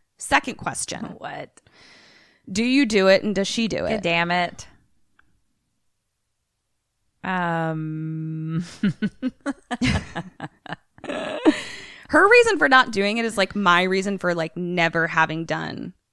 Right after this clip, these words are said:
Speaker 1: hallucinogens is because I'm terrified of a bad trip. I'm terrified of, like, unleashing whatever darkness lives in my brain and giving it corporeal form. <laughs>
Speaker 2: Yeah. But am I me?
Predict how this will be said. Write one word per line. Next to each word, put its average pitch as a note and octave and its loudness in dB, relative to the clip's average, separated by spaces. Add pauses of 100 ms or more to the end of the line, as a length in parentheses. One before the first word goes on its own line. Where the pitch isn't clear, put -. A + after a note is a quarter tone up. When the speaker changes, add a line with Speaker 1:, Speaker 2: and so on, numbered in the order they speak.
(180)
Speaker 1:
hallucinogens G3 -4
is G3 -8
because F#3+ -6
I'm F#3 -2
terrified E3+ -2
of D#3 -6
a D#3 -12
bad D3+ -4
trip. - -6
I'm F#3+ -2
terrified G3+ 4
of, F3 -2
like, E3+ 0
unleashing F3 -2
whatever D#3+ 0
darkness D#3+ -2
lives D#3+ -2
in D#3 -4
my C#3+ -4
brain D3+ 0 (380)
and F3+ -2
giving E3 2
it D#3 -2 (560)
corporeal D#3 2
form. - 2
<laughs> - -6 (800)
Speaker 2:
Yeah. E3+ -2 (540)
But G3+ 0
am G#3 2
I G3 0
me? F#3 -4